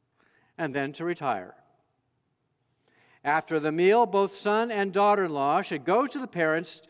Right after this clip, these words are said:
to learn from them whether there is anything they wish done or an errand to run.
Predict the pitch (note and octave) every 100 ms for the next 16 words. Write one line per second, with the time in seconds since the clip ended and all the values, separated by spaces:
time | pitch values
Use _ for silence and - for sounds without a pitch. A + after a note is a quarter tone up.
0 | - _ - C#4+ C#4+ D4+ C4 G#3+ D#3+ D3+
1 | A#2+ F#2 - _ _ _ _ _ - -
2 | C#3 F#3+ G#3 G#3+ G#3+ A3 G#3+ G#3 A#3 D4
3 | C4+ C#4 C4 B3 A#3 B3 - D3+ C#3 C3+
4 | D3 B2+ _ _ _ _ _ _ E3 E3+
5 | E3+ D3 D3 C#3+ C3+ C3 - _ - D3
6 | A#2+ G2+